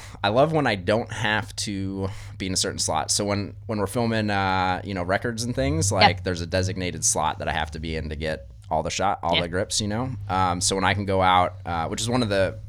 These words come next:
Speaker 1: main reasons I love this job here and, and the one I did at Paraclete is kinda I have a creative freedom to fly where I want, you know, set up the shot that I want. Um, and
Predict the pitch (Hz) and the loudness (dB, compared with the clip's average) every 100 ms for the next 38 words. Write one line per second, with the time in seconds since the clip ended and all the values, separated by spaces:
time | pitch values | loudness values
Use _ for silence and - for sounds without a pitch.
0 | - 107 98 95 92 92 82 85 85 - | -4 -2 0 -2 -2 -2 -2 -2 -4 -4
1 | 80 76 87 87 85 78 76 82 82 82 | 0 0 0 -2 -2 -2 -4 -4 -4 -4
2 | 76 73 71 85 80 - 76 73 73 - | -4 -6 -4 -2 -2 -4 -6 -6 -6 -6
3 | - - 82 69 80 - 85 80 78 87 | -6 -6 -4 -2 -4 -6 -8 -8 -8 -10
4 | 80 80 76 78 71 - 87 82 80 80 | -8 -8 -6 -6 -6 -6 -2 0 0 0
5 | 82 82 80 - - 69 82 82 78 80 | -2 -2 -4 -6 -12 -10 -8 -4 -2 -2
6 | 76 - 95 85 - - 82 78 80 78 | -4 -4 -2 -2 -4 -6 -6 -4 -4 -4
7 | 76 - - 73 67 65 62 78 - - | -6 -8 -14 -12 -10 -10 -10 -12 -12 -16
8 | 67 71 71 71 | -14 -12 -10 -12